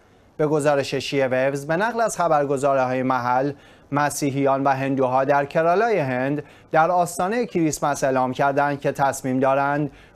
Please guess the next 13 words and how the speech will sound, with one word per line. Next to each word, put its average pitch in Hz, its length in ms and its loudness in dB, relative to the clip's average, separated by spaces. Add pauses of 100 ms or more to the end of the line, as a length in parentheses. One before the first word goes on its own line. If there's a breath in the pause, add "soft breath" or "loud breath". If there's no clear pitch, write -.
گوش 151 360 -2
و 156 120 2
محصولات 175 580 -2
حلال 139 480 2
را 139 160 2
تحریم 170 440 -2
کنند. 143 480 -2 (640)
گروه 151 360 2
کمک 147 420 -2
به 165 120 2
اقدامات 180 440 0
اجتماعی 160 600 0
کلیسا 135 680 0